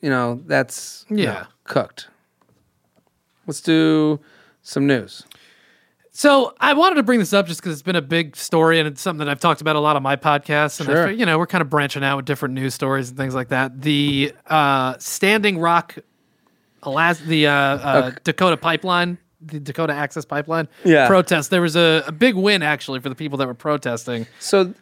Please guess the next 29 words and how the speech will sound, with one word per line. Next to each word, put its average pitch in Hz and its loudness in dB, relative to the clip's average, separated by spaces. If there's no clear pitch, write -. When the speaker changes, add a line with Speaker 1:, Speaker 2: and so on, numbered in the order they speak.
Speaker 1:
I 190 6
have 220 6
an 160 6
opinion. 135 -2
My 185 6
opinion 180 2
on 156 4
the 151 4
Standing 196 4
Rock 165 4
thing, 120 0
Speaker 2:
Mm-hmm. 156 -2
Speaker 1:
and 147 -2
see, 175 0
th-, 151 -4
I 156 4
already 175 4
sound 156 4
like 139 0
an 139 0
asshole 139 0
Speaker 2:
No, 180 4
whatever. 220 4
Speaker 1:
the 139 -2
way 131 4
I - 0
say 143 -2
thing, 123 0
Speaker 2:
Right. 151 -2